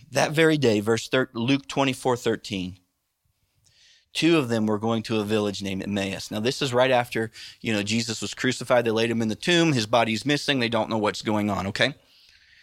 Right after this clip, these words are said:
About, about seven miles from Jerusalem. So seven miles, I'm guessing, you know, you're walking a twenty, twenty minute mile, uh, you're probably,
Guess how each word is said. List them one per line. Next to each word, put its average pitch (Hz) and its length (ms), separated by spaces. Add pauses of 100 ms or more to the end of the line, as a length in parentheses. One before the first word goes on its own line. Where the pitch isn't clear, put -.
(180)
About, 123 420
about 113 600
seven 151 360
miles 131 260
from 107 180
Jerusalem. 98 500
So - 240 (220)
seven 139 360
miles, 135 420
I'm 120 200
guessing, 117 580
you 113 140
know, 113 320 (280)
you're 117 100
walking 117 320
a 110 120
twenty, 113 460 (320)
twenty 117 200
minute 113 340
mile, 117 340 (720)
uh, 98 280
you're 104 460
probably, 101 460